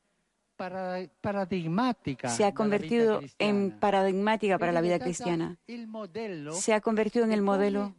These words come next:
Speaker 1: deve agire un
Speaker 2: de cómo
Speaker 1: cristiano.
Speaker 2: debe actuar un cristiano.
Speaker 1: Grazie all'evangelista Luca.
Speaker 2: Gracias al evangelista
Speaker 1: Abbiamo,
Speaker 2: Lucas,
Speaker 1: abbiamo, abbiamo questo tesoro.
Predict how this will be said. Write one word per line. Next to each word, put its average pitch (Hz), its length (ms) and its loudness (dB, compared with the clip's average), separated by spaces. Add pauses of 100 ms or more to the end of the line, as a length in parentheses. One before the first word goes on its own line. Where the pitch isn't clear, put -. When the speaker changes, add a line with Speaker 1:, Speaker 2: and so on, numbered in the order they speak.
(140)
Speaker 1:
deve 247 320 -10
agire 202 380 -12
un 214 140 -16
Speaker 2:
de 190 460 -4
cómo 302 280 2
Speaker 1:
cristiano. 254 40 4
Speaker 2:
debe 226 220 4
actuar 214 400 0
un 202 80 0
cristiano. 165 800 -4 (800)
Speaker 1:
Grazie 165 420 -10
all'evangelista 147 800 -10
Luca. 165 480 -4
Speaker 2:
Gracias 233 420 2
al 214 120 2
evangelista 196 640 -2
Speaker 1:
Abbiamo, 175 200 -4
Speaker 2:
Lucas, 196 340 -2
Speaker 1:
abbiamo, 151 420 -14
abbiamo 147 440 -12
questo 139 400 -14
tesoro. 123 560 -16